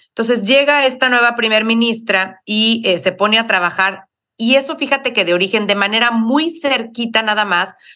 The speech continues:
con quien era su, eh, ministro de finanzas o su canciller, que aquí le llaman, ¿no? Kwasi Kwarteng. Y, y sin dar mucha información, de repente, el día veintitrés de septiembre, eh, Kwasi Kwarteng sale y anuncia algo que le llamó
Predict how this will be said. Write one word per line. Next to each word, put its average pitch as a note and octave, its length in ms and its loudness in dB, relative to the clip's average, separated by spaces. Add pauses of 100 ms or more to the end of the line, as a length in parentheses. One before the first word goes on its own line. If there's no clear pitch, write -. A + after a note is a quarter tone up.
(140)
con A3 240 0
quien A3 180 2
era A3+ 240 2
su, A#3 500 -2
eh, G#3 220 0
ministro G#3 680 0
de F3+ 260 0
finanzas F#3+ 640 -2
o E3 80 -2
su D#3+ 220 -8
canciller, F#3 580 0
que F#3+ 80 -2
aquí F#3+ 180 0
le F#3 140 2
llaman, E3 340 0
¿no? G3 180 2 (280)
Kwasi G#3 480 0
Kwarteng. F3+ 640 0 (420)
Y, A3+ 240 0
y A3 120 0
sin A3 240 0
dar C4+ 180 2
mucha F4 220 0
información, A3 960 0
de F#3 100 2
repente, G#3+ 840 0
el F#3 100 -4
día A3+ 220 2
veintitrés G#3 580 -2
de G#3+ 80 -4
septiembre, F#3+ 800 0
eh, E3+ 260 0
Kwasi G#3+ 360 -2
Kwarteng G3+ 560 0
sale G3+ 380 -2
y F#3 100 -2
anuncia A3+ 580 0
algo G3 320 -4
que G#3 100 -2
le F#3 120 0
llamó F#3 440 0